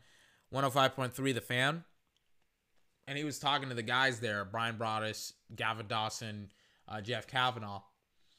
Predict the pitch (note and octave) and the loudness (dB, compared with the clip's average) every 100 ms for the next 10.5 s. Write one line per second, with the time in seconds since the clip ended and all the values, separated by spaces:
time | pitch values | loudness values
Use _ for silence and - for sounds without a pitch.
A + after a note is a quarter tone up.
0 | _ _ _ _ D3+ F#3 G#3 F3+ D#3 F#3+ | _ _ _ _ 0 2 4 4 2 4
1 | F3+ F3 D#3+ D#3+ D#3 C#3 B2+ B2+ - D3 | 4 4 4 4 4 0 -4 -4 -2 -2
2 | C#3+ C#3+ B2+ C3+ C#3 C3+ A#2 - A#2+ C3+ | -2 -2 -2 0 2 2 0 -8 -2 2
3 | C#3 B2+ A2+ A2 - _ _ - C#3 C3+ | 4 4 0 -4 -16 _ _ -8 -4 0
4 | C3 A#2+ A#2+ B2+ B2 - D3+ A#2 - - | 0 0 4 4 4 0 0 0 -4 -20
5 | - E3+ F#3+ G#3 D4+ A3+ F3 G3 G3 E3 | -8 -2 2 4 6 6 6 6 8 8
6 | C#3 - E3 D3+ - F3 F3+ E3+ F#3 F#3 | 6 4 0 2 2 2 2 2 2 0
7 | C#4+ C4 F3+ F3 D#3+ C#3+ C3 C#3 F#3 A3 | -2 -2 0 0 0 -2 -2 -4 -4 -8
8 | G3+ G3+ G3 C#4 C4 D3+ G2+ F#2+ G#2+ A#2 | -6 -6 -6 4 6 6 2 -2 0 2
9 | B2 - _ _ _ _ _ _ A#3+ C4+ | 0 -6 _ _ _ _ _ _ 4 6
10 | D4 B3 A3+ A3 A3 | 6 4 2 4 2